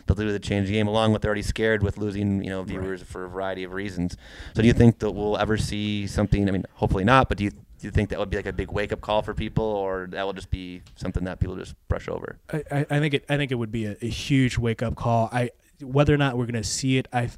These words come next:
Speaker 2: I think that's why we have all of the
Speaker 1: We're trying to avoid it
Speaker 2: Yeah,
Speaker 1: from
Speaker 2: that's,
Speaker 1: happening.
Speaker 2: that's exactly why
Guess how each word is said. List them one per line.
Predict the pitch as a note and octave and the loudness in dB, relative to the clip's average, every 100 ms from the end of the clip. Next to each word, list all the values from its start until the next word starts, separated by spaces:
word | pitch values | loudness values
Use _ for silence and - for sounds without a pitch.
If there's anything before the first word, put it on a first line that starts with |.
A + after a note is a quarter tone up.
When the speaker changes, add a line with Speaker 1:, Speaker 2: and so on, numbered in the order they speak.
| - - | -14 -6
Speaker 2:
I | A#2 | -2
think | B2 - | -2 -6
that's | D3+ B2+ C#3 - | -8 4 4 4
why | C3 B2+ | 4 4
we | A#2+ | 4
have | G#2+ A#2+ B2 A#2+ | 2 2 2 2
all | B2 B2 | 2 2
of | A#2 | 0
the | A#2+ A#2+ | 2 4
Speaker 1:
We're | |
trying | A#2+ B2 | 8 8
to | A#2 | 10
avoid | B2 C#3+ C3 | 12 12 12
it | A2+ | 12
Speaker 2:
Yeah, | D3+ | 10
Speaker 1:
from | |
Speaker 2:
that's, | B2 C#3+ C3+ | 10 10 8
Speaker 1:
happening. | F#2+ F#2 G#2+ | 4 0 6
Speaker 2:
that's | D3 - | 6 6
exactly | B2+ B2 C3 C3+ C3+ B2+ | -2 0 2 2 0 0
why | B2 C3 C3+ C3+ | 2 2 2 0